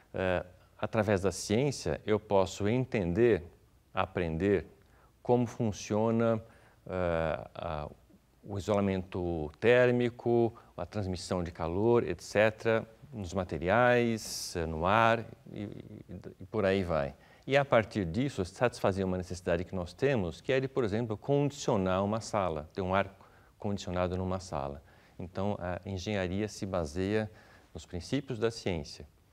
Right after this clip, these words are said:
e, a partir disso, constrói, eh, dispositivos ou processos. Eu trouxe aqui pra mostrar pra vocês duas frases que eu acho bastante interessantes,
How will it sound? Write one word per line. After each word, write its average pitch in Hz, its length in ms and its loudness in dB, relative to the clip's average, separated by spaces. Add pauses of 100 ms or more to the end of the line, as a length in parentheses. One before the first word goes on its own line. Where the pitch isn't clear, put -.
(220)
e, 107 100 -8 (140)
a 104 80 -6
partir 107 300 -2
disso, 98 280 -6
constrói, 87 720 4 (320)
eh, 80 300 -6
dispositivos 87 920 -6
ou 85 80 -4
processos. - 680 -10 (840)
Eu 185 140 2
trouxe 139 360 2
aqui 113 160 0
pra 98 220 -2
mostrar 90 340 -2
pra 85 120 -4
vocês 82 500 -2
duas 104 260 -4
frases 101 320 2
que - 80 -4
eu 101 60 4
acho 90 160 -2
bastante 90 380 -4
interessantes, 90 800 -2